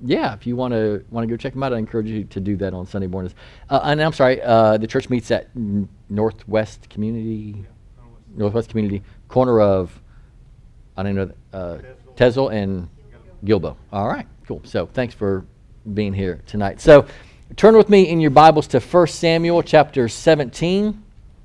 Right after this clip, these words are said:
Speaker 1: We're gonna pick up in verse thirty-eight. Uh, and as you're turning there, just by way of review, just to get us up to speed, 'cause we are jumping in kinda right in the middle of, of a chapter. So, um, we're walking through the life of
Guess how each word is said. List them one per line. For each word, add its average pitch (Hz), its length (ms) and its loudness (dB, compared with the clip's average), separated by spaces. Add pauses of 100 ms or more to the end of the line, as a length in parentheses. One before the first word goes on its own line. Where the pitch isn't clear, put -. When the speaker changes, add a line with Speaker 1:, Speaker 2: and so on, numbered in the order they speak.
(260)
Speaker 1:
We're 147 80 -4
gonna 123 180 2
pick 156 200 4
up 151 100 2
in 131 140 2
verse 131 240 2
thirty-eight. 147 600 4 (1700)
Uh, 110 60 -8
and 101 200 0
as 127 220 2
you're 139 80 -2
turning 147 240 -2
there, 139 140 4
just 143 260 -4
by 135 160 6
way 131 280 4
of 104 200 2
review, 110 300 -2
just 117 180 -6
to 104 80 0
get 104 260 2
us 117 120 -4
up 123 100 -2
to - 100 -14
speed, 120 320 -2
'cause 104 160 -4
we 110 100 0
are 110 100 2
jumping 113 280 -2
in 107 120 -2
kinda 95 400 -4
right 101 200 -4
in 104 80 -10
the 95 60 -4
middle 104 300 0
of, 92 340 -2
of 90 160 -8
a 82 120 -10
chapter. 131 520 -4 (500)
So, 143 400 6
um, 123 460 4
we're 135 320 6
walking 147 400 4
through 151 160 0
the 127 120 2
life 131 360 4
of 110 420 4